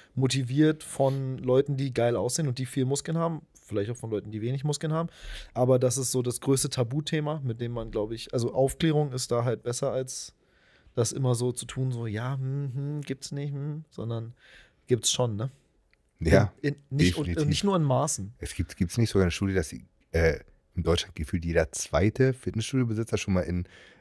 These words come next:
Speaker 2: äh, Kontakt mit, äh, quasi Substanzen gekommen ist, die auf der Dopingliste stehen?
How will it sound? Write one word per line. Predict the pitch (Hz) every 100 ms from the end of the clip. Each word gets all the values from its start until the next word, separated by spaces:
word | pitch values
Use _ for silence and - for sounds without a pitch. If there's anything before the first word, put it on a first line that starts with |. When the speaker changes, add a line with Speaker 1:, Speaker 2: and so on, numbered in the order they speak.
| _
Speaker 2:
äh, | 80 85 85 82 - _ _ -
Kontakt | 92 87 113 - - - _ -
mit, | 98 95 95 90 - - _ _ _ _ -
äh, | - - - - -
quasi | - 87 87 87 - -
Substanzen | - 95 - 101 117
gekommen | 117 113 117
ist, | -
die | 104 92
auf | - - -
der | 90
Dopingliste | 101 107 127 131 139
stehen? | - 165